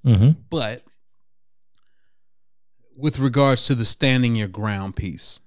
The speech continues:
Speaker 2: that's where it gets tricky when you get to talking about law. You know what I mean? Because, you know, cases that can look open and shut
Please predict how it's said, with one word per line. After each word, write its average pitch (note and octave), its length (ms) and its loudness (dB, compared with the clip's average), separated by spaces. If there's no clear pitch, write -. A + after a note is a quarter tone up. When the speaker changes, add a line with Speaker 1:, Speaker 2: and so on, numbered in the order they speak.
Speaker 2:
that's A#2+ 240 -4
where B2+ 160 2
it G#2+ 120 -4
gets A2 240 -2
tricky G2+ 680 -6
when G#2 120 -10
you G2 60 -6
get G2 120 -14
to - 60 -20
talking G2 320 -8
about F2 320 -14
law. E2 320 -14
You G#2 100 -12
know G2 80 -6
what G2 60 -8
I G2 40 -8
mean? G2 200 -8
Because, G2+ 460 -8
you A2 80 -10
know, G2 240 -12
cases A#2+ 480 -4
that G2+ 320 -8
can G#2+ 200 -4
look A#2+ 240 -2
open A#2+ 280 2
and G2 160 -4
shut - 440 -4